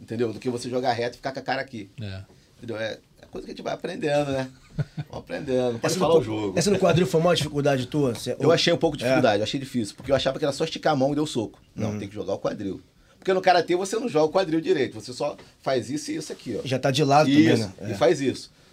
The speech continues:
Speaker 1: No boxe não, no boxe você tem, você bota a base, joga e joga, entendeu? O
Speaker 3: Sim.
Speaker 1: quadril e a perna junto, que a perna gira junto. Igual no, no Thai.
Speaker 3: Sim.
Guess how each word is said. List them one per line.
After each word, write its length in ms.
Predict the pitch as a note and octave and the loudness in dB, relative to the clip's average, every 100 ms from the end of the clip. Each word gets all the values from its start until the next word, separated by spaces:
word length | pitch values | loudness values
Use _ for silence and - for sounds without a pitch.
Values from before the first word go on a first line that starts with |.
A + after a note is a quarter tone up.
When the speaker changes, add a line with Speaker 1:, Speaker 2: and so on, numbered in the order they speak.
| - | -6
Speaker 1:
No 120 | B2+ | -2
boxe 320 | B2+ C#3 - | 2 2 0
não, 160 | F3 B2+ | 0 0
no 60 | A2 | 2
boxe 220 | B2 C3 | 0 0
você 80 | D#3+ | -6
tem, 180 | C#3+ B2+ | -6 -4
você 140 | A#2+ | -2
bota 240 | B2 B2+ | -2 -2
a 40 | C3+ | -2
base, 520 | A#2 B2+ D3+ E3+ D3+ - - - - - | 2 0 0 -6 -8 -2 4 4 2 -2
joga 520 | G2 G#2+ B2+ D#3 - _ _ _ _ _ _ _ _ - | 0 0 0 -2 -4 _ _ _ _ _ _ _ _ -14
e 100 | A#2+ | -8
joga, 460 | B2 B2+ G2+ D2+ D2+ | 0 0 0 -4 -12
entendeu? 400 | G2+ A#2 G#2 - _ - | -8 -4 -4 -8 _ -14
O 40 | G2 | -2
Speaker 3:
Sim. 60 | |
Speaker 1:
quadril 260 | G#2+ A2+ B2+ | 0 0 0
e 100 | C3+ | 2
a 60 | C#3+ | 2
perna 320 | C3 C#3+ F3+ | 2 0 0
junto, 320 | C#3 A#2 - _ _ | -2 -6 -8 _ _
que 80 | - | -8
a 60 | |
perna 260 | - B2+ D3 | -2 0 0
gira 220 | D3+ E3+ | -2 -2
junto. 320 | C#3+ A2+ - _ - - _ _ _ - D#3+ | -4 -6 -8 _ -20 -20 _ _ _ -10 -2
Igual 220 | E3 F#3+ | 0 0
no, 180 | A#3+ - | -2 -6
no 120 | D#3+ | -4
Thai. 300 | D3+ A2+ F2+ | 0 0 0
Speaker 3:
Sim. 280 | - F#3+ | 0 0